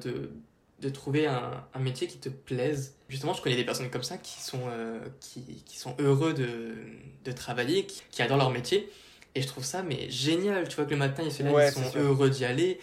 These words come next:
Speaker 1: Je trouve ça vraiment génial. Et j'espère vraiment, euh, atteindre ce niveau, euh, de vie, euh,
Speaker 2: Oui, c'est ça,
Speaker 1: dans
Speaker 2: vraiment.
Speaker 1: le futur.
Speaker 2: Mm.
Speaker 1: Aussi, si vous êtes perdu, par exemple, sur votre avenir et que vous ne savez vraiment pas quoi faire plus tard, euh, quelque chose qui, bon,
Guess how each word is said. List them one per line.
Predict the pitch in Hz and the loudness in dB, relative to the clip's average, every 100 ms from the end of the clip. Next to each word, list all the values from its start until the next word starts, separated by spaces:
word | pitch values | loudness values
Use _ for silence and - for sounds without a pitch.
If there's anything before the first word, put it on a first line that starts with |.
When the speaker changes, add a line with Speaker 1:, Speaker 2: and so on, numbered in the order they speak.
| - | -12
Speaker 1:
Je | |
trouve | - | -14
ça | - | -10
vraiment | 120 135 170 | -6 -4 -4
génial. | 156 151 202 180 | -2 -2 0 0
Et | |
j'espère | 131 127 135 | -2 -2 -2
vraiment, | 127 123 151 147 | -2 0 0 -2
euh, | - | -4
atteindre | 117 151 143 127 | -6 -4 -2 -4
ce | - | 0
niveau, | 139 135 131 135 139 | 2 4 4 2 2
euh, | 131 - | 0 -4
de | 110 | -6
vie, | 123 127 151 143 | -6 -4 -2 -2
euh, | - - - 175 | -4 -8 -10 -6
Speaker 2:
Oui, | 196 240 247 | -4 -2 -2
c'est | 226 175 | -6 -4
ça, | 180 190 | 2 2
Speaker 1:
dans | - | 2
Speaker 2:
vraiment. | 170 | 0
Speaker 1:
le | 170 | 0
futur. | 175 185 - - - _ - | -2 -4 -6 -18 -20 _ -12
Speaker 2:
Mm. | 143 | 2
Speaker 1:
Aussi, | 165 160 - 320 | 4 4 2 0
si | - | 2
vous | 147 | 2
êtes | 139 139 | 2 2
perdu, | 131 127 | 0 0
par | - 123 | -4 -6
exemple, | 117 135 135 - 123 | -6 -4 -2 -4 -6
sur | - | -4
votre | 135 - | -4 -2
avenir | 127 135 147 | 0 2 2
et | 131 | 0
que | |
vous | 135 | -2
ne | |
savez | 127 131 123 | -4 -4 -4
vraiment | 117 135 147 139 | 0 2 2 2
pas | 139 | 0
quoi | 131 113 | -2 -4
faire | - 180 - - - _ _ | 0 -2 -2 -14 -20 _ _
plus | 117 113 | -10 2
tard, | 180 226 226 - | 2 4 0 -2
euh, | 135 127 131 | -2 -2 -2
quelque | - 156 | 0 2
chose | 220 226 | 4 2
qui, | - 147 | 0 -2
bon, | 135 139 | 2 2